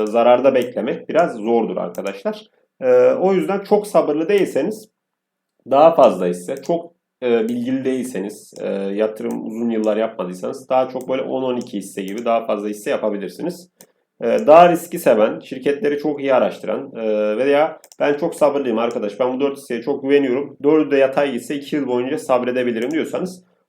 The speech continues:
o zaman mesela daha az hisse yapabilirsiniz. E, ama benim tercihim kendim için uzun vade portföyümde on hisse, kısa vade portföyümde de bayağı hisse var arkadaşlar. Yirmi tane falan ama onlar geçici hisseler. Yani onları yavaş yavaş satıp diğerlerine ekleme yapıyorum vesaire ama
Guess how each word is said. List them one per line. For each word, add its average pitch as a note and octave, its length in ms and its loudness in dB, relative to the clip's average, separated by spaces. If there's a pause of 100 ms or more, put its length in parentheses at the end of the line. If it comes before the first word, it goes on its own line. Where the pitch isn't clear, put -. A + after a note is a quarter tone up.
o D3 80 -2
zaman E3 240 6
mesela E3 520 0
daha D#3+ 200 4
az D3 200 0
hisse - 240 -8
yapabilirsiniz. A#2 920 -4 (360)
E, A#2 60 -6 (600)
ama F3+ 300 4
benim F3+ 360 0 (640)
tercihim D3 600 2
kendim D3 380 0
için D3+ 300 -8
uzun C#3+ 280 -4
vade A#2 280 0
portföyümde C3+ 480 -6
on D3 260 0
hisse, F3 420 -6
kısa D#3 260 0
vade C3+ 260 2
portföyümde C#3+ 460 -6
de C3+ 120 -6
bayağı C3 260 6
hisse A#2+ 260 -2
var A2+ 120 4
arkadaşlar. G2+ 500 -4
Yirmi C3 300 -6
tane A2+ 280 -2
falan G3 200 0
ama G#2+ 280 0
onlar E3+ 300 -2 (340)
geçici D3 340 -4
hisseler. F#2 400 -4
Yani A#2 220 -2
onları C#3+ 260 2
yavaş D3 280 4
yavaş C#3 180 -2
satıp - 420 -6
diğerlerine B2+ 360 2
ekleme B2+ 320 0
yapıyorum F#2+ 400 -4
vesaire D#3+ 360 -4
ama G2 240 -4